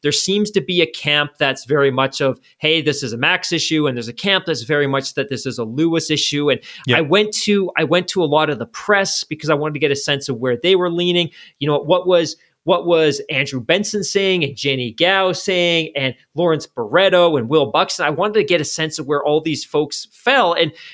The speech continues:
Speaker 1: surprisingly, although maybe not surprising because a lot of them are based out of the U K,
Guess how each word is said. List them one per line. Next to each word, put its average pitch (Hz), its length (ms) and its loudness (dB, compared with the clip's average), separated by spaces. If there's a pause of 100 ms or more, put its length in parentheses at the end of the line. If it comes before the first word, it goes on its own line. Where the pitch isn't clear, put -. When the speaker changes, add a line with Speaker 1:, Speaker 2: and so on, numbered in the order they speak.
Speaker 1:
surprisingly, 208 1080 0
although 156 220 2
maybe 147 440 0 (200)
not 139 260 -2
surprising 190 640 0
because 139 280 -4
a 139 40 0
lot 139 200 2
of 139 80 -2
them 135 100 -2
are 123 240 -4
based 135 300 -2
out 139 100 0
of 120 60 -10
the 117 80 -12
U 117 160 -8
K, 170 480 2